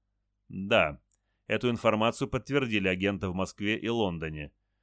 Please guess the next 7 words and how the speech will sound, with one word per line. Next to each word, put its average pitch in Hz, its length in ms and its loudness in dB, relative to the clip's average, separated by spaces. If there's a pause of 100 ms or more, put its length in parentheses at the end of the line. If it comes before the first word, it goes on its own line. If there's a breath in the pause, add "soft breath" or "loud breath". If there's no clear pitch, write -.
(160)
Фюрер 143 520 2
очень 117 300 -2
сильно 117 380 -2
зол 104 320 0
по - 100 -4
этому 90 320 -4
поводу, 85 500 -4